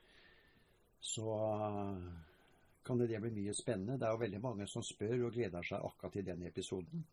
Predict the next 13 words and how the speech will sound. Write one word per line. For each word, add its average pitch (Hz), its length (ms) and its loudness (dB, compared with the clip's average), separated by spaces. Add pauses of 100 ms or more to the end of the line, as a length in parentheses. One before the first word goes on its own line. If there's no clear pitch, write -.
(880)
Så - 240 -4
det, 98 160 0 (1400)
det 120 120 4
får 110 100 -4
vi 117 100 2
håpe 107 400 2 (220)
vi 107 220 -4
klarer 101 320 -2
å 101 80 -2
holde, 95 300 -2 (600)
holde 101 220 2
et - 160 -12
greit 92 400 -2